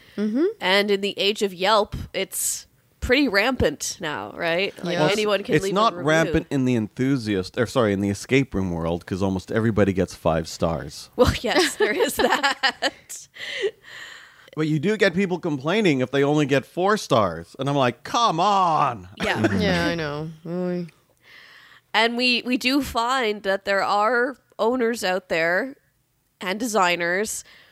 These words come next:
Speaker 2: who
Speaker 3: And enthusiasts.
Speaker 2: and enthusiasts
Speaker 3: It's
Speaker 2: who
Speaker 3: just
Speaker 2: get
Speaker 3: filled with drama and
Speaker 2: Yeah.
Speaker 3: ego. It's amazing.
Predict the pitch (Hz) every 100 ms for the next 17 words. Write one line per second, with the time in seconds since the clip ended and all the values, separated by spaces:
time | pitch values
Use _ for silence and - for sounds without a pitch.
0 | _ - 240 233 240 233 233 214 208 -
1 | 165 151 160 165 208 247 277 294 349 508
2 | 196 202 226 - 277 254 262 226 240 285
3 | 277 202 190 185 160 196 233 208 147 135
4 | 247 233 233 226 214 214 160 - 190 196
5 | 160 202 277 202 127